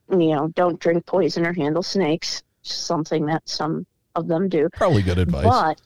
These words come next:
Speaker 1: yeah. <laughs> But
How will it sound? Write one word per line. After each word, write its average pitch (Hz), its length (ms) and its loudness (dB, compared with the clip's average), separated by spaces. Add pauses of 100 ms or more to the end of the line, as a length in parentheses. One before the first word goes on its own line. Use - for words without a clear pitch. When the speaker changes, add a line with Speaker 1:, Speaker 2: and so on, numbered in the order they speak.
(500)
Speaker 1:
yeah. - 320 0 (540)
<laughs> - 500 -8
But 247 240 0